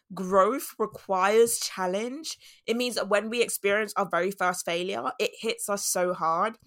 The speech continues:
that we go back into the cave. Holding your vision no matter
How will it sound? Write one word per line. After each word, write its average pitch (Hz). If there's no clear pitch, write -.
that -
we 202
go 190
back -
into 190
the 160
cave. -
Holding 311
your 302
vision 202
no 175
matter 185